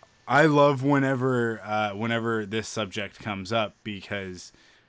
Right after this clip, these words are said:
uh, there are about four or five Star Wars podcasts that exist because of Frontlines, the Clone Wars podcast. And, uh, <coughs> sorry, everyone, I've,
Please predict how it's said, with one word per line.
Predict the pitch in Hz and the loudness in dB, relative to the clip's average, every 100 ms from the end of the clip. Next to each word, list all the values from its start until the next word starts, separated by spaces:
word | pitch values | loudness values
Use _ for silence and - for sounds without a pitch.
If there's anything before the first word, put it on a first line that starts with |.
| _ | _
uh, | 104 101 95 92 92 | -4 -2 -2 -4 -8
there | 92 107 107 107 | -6 -2 -2 -2
are | 101 101 101 101 98 95 90 _ _ _ _ _ - | -4 -4 -2 -2 -2 -4 -8 _ _ _ _ _ -6
about | 110 110 113 110 107 - | -4 0 0 0 -2 -8
four | - - - 156 190 | -20 -20 -6 2 4
or | 165 | 2
five | 120 - 117 120 117 107 - | -2 -4 -2 0 -2 -4 -6
Star | - - 117 110 | -8 -4 -2 -2
Wars | 104 104 98 | -2 -6 -8
podcasts | - 98 98 - 90 87 - - _ _ _ _ _ | -6 -6 -6 -8 -8 -8 -14 -16 _ _ _ _ _
that | 107 113 104 101 | -4 -2 -2 -2
exist | 110 101 98 117 110 - - | -4 -4 -4 -2 -2 -6 -6
because | 117 101 120 117 104 | -6 -4 -2 -2 -2
of | 101 | -8
Frontlines, | - 107 101 98 95 | -6 -6 -4 -6 -8
the | 98 | -14
Clone | - 98 92 | -12 -12 -12
Wars | 87 - | -16 -14
podcast. | 87 87 - - - - _ _ _ _ | -16 -14 -20 -18 -18 -18 _ _ _ _
And, | 113 123 123 113 | -4 0 0 2
uh, | 104 98 95 - - - - 175 - - - _ _ - _ - | 0 0 -6 -4 -2 -2 -6 -8 -8 -10 -12 _ _ -20 _ -6
<coughs> | 240 - - - 269 - - - _ _ _ _ - _ | 0 0 -2 2 2 2 -4 -8 _ _ _ _ -20 _
sorry, | - 170 156 139 | -4 2 4 4
everyone, | 139 139 139 | 4 4 4
I've, | 135 | 2